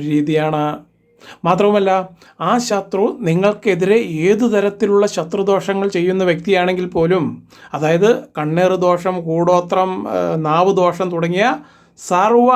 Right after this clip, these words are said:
ആഭിചാര ദോഷങ്ങളും ഇതിൽ പറയാൻ പോകുന്ന ഈ ഒരൊറ്റ ക്രിയയിലൂടെ നിങ്ങൾക്ക് ഇല്ലായ്മ ചെയ്യാൻ സാധിക്കും. ആ, എന്ന് മാത്രവുമല്ല,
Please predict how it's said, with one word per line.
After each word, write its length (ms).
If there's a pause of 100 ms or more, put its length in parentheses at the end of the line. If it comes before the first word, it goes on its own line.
(220)
ആഭിചാര 480 (160)
ദോഷങ്ങളും 480 (360)
ഇതിൽ 300
പറയാൻ 320
പോകുന്ന 320
ഈ 80
ഒരൊറ്റ 340 (160)
ക്രിയയിലൂടെ 680 (600)
നിങ്ങൾക്ക് 480 (260)
ഇല്ലായ്മ 540 (100)
ചെയ്യാൻ 240 (120)
സാധിക്കും. 420 (760)
ആ, 120
എന്ന് 160
മാത്രവുമല്ല, 500